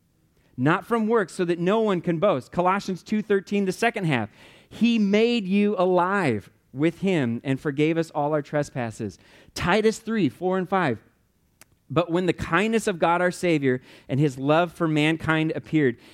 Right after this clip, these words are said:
he saved us, not by works of righteousness that we had done, but according to his mercy through the washing of regeneration and renewal by this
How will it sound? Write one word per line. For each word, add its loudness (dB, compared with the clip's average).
he -2
saved 0
us, -2
not 2
by 2
works 0
of -2
righteousness -2
that -4
we -2
had 0
done, 0
but 0
according -2
to -2
his 2
mercy 0
through -4
the -2
washing -2
of -2
regeneration 2
and 0
renewal 2
by 0
this -2